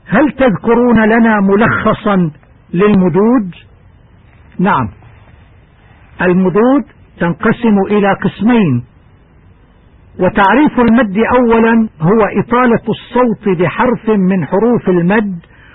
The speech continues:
وهي الألف الساكنة المفتوح ما قبلها،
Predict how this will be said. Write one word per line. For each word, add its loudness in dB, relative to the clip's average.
وهي 2
الألف 0
الساكنة -2
المفتوح 0
ما 2
قبلها، 0